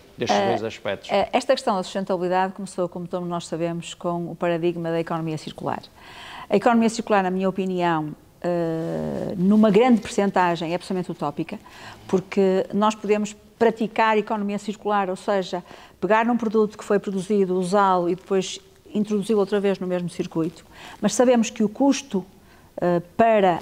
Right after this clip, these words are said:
Speaker 2: o ambiente é muito elevado, porque eu, para conseguir ter os mesmos requisitos ou idênticos,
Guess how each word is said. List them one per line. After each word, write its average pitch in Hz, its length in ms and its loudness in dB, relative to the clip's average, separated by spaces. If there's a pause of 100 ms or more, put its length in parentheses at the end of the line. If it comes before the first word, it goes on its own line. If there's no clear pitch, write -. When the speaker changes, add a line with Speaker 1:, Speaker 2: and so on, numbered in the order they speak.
(120)
Speaker 2:
o 190 120 2
ambiente 220 720 0 (320)
é 220 100 4
muito 226 420 4
elevado, 214 500 0
porque - 180 -2
eu, 180 60 2
para 196 120 -2
conseguir 233 460 -2
ter 185 420 -2 (360)
os 160 120 -8
mesmos 240 360 2
requisitos 196 640 -6 (100)
ou 185 180 2
idênticos, 196 680 -2